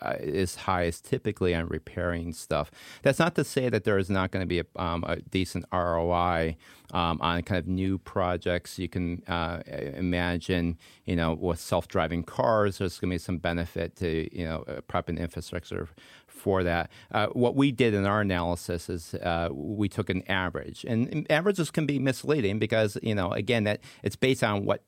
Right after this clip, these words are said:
happened in the past and how g-, a government tends to allocate these things. You can only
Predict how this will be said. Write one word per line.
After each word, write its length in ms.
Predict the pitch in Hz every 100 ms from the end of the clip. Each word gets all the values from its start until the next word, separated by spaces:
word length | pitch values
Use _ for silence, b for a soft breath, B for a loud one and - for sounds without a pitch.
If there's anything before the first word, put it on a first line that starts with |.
| -
happened 460 | - 123 110 104
in 120 | 98 90
the 60 |
past 720 | - - 110 95 82 87 - B B -
and 120 | 101
how 260 | 104 92 92
g-, 140 | -
a 80 | 101
government 340 | 95 95 98
tends 220 | - 104 90
to 160 | -
allocate 480 | 95 101 104 - -
these 220 | - 90
things. 260 | - 92 87
You 60 | -
can 140 | 95
only 260 | 92 90